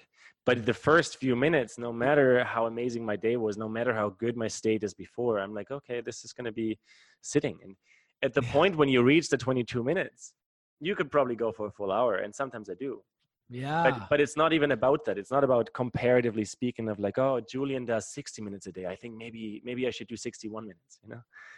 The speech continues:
Speaker 1: It's
Speaker 2: Yeah.
Speaker 1: not really about that. It's, for me, it's about the consistency, because that's where the gold is, you know?
Speaker 2: Yeah, well, I'm glad you say that, because I go through that every single day, and, and I'm like, "Is this ever gonna be, am I ever gonna sit here and just, like,"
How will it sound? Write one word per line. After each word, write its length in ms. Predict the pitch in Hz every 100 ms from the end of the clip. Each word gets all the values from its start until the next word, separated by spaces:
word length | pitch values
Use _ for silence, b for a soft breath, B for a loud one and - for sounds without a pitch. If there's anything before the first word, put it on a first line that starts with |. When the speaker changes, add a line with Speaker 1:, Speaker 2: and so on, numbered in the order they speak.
| B
Speaker 1:
It's 140 | 131 127
Speaker 2:
Yeah. 100 | 160
Speaker 1:
not 120 | 151
really 220 | 151 143
about 280 | 117 117 117
that. 120 | 98
It's, 220 | 104 - _
for 80 | 127
me, 160 | 135 143
it's 120 | 117
about 220 | 110 104
the 80 | -
consistency, 800 | 101 95 107 - 107 - 113 135 _ b b b b
because 240 | - 120
that's 300 | 104 117 -
where 120 | 113 107
the 80 | 98 92
gold 200 | 87 98 -
is, 100 | -
you 60 | 107
know? 140 | 117 120 _ _ _
Speaker 2:
Yeah, 260 | 170 185 185
well, 140 | 165 185
I'm 120 | 196
glad 240 | 214 226
you 60 | 208
say 260 | - 175
that, 180 | 190 151
because 520 | 135 - 160 139 - - _ _ _ _ _ _ _
I 100 | 170 190
go 160 | 214
through 200 | 233 190
that 160 | 156 147
every 200 | 151 151
single 300 | - 147 127
day, 380 | 131 151 104 - _ _
and, 200 | 143 139 -
and 160 | 147
I'm 100 | 147
like, 320 | 139 127 - - _ _
"Is 120 | - 160
this 140 | 208
ever 240 | 170 190
gonna 200 | 190 190
be, 360 | 156 156 147 123 135
am 100 | 151
I 120 | 165
ever 160 | 180
gonna 140 | 202 175 -
sit 100 | 170
here 240 | 151 202 160
and 100 | 143
just, 200 | 147 160
like," 220 | 139